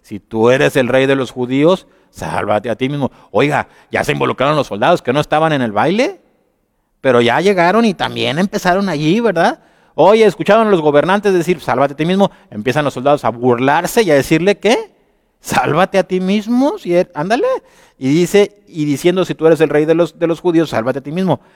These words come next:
Había también sobre él un título escrito con letras griegas, latinas y hebreas, "Este es el rey de los judíos". Y uno de los malhechores que estaban colgados le injuriaba diciendo, "Otro,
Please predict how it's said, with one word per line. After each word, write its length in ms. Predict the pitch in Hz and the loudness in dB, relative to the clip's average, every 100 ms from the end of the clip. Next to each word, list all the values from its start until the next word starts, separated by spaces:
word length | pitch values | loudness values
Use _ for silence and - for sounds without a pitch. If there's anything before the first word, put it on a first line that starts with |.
| _ - | _ -8
Había 560 | 107 107 131 165 196 | -6 -2 0 2 2
también 400 | 160 131 147 170 | 0 -4 -2 -4
sobre 320 | - 139 127 | -2 0 2
él 80 | 139 | 0
un 160 | 147 131 | -2 -6
título 480 | 143 147 156 151 139 | -8 -6 -4 -2 -2
escrito 460 | - 131 139 135 | -4 -12 -10 -8
con 120 | 120 113 | -6 -8
letras 340 | 110 113 - _ _ - | -6 -10 -10 _ _ -12
griegas, 380 | 110 135 156 | -4 -4 -4
latinas 480 | 139 113 127 139 127 | -4 -6 -8 -10 -8
y 80 | 113 | -8
hebreas, 420 | 110 127 110 - _ _ - | -6 -6 -6 -10 _ _ -8
"Este 420 | 95 110 - 107 | -6 -6 -10 -10
es 140 | 95 | -10
el 120 | 101 92 | -10 -10
rey 220 | 101 101 | -8 -8
de 100 | 101 | -10
los 160 | 95 | -16
judíos". 400 | - 101 110 101 _ _ _ | -20 -10 -8 -8 _ _ _
Y 140 | - 95 | -12 -4
uno 240 | 135 165 | 0 2
de 100 | 156 | 2
los 160 | 135 120 | 2 -2
malhechores 640 | 110 104 - 135 151 151 | -6 -8 -4 -2 0 -2
que 100 | - | -6
estaban 460 | 104 - 127 147 143 | -10 -4 0 0 -2
colgados 560 | 120 113 123 143 143 | -6 -4 0 0 0
le 80 | 127 | -2
injuriaba 480 | 120 110 113 127 131 | -8 -8 -4 0 0
diciendo, 480 | 127 - 135 120 - | -2 -2 -2 -2 -4
"Otro, 680 | 92 110 - 143 117 90 | -2 -2 0 0 0 -4